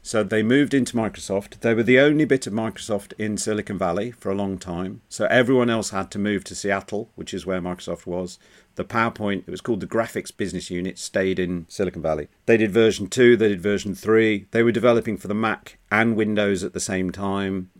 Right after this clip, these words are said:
because the Mac was a more capable machine at the time, though everyone knew Windows would eventually dominate and take over the world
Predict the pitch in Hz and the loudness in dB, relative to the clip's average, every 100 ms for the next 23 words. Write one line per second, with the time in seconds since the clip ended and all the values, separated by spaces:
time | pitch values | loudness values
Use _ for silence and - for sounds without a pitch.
0 | _ 92 - 95 82 - - 98 92 95 | _ -6 -2 -2 -4 -12 -10 -4 -2 -4
1 | - 90 90 95 92 - 92 92 90 87 | -4 -4 -2 -4 -4 -2 -2 -2 -4 -6
2 | 87 87 87 92 87 - 90 90 90 110 | -6 -4 -4 -6 -8 -12 -8 -6 2 4
3 | 113 101 104 101 98 101 92 98 92 87 | 4 4 0 0 0 0 0 0 0 -2
4 | 82 85 87 92 87 82 85 80 76 - | -2 -4 -2 -2 -4 -4 -8 -6 -8 -12
5 | _ - 80 80 73 87 - 82 71 85 | _ -10 -8 -6 -8 -12 -12 -14 -8 -8
6 | 78 78 76 76 73 80 | -6 -8 -8 -8 -8 -10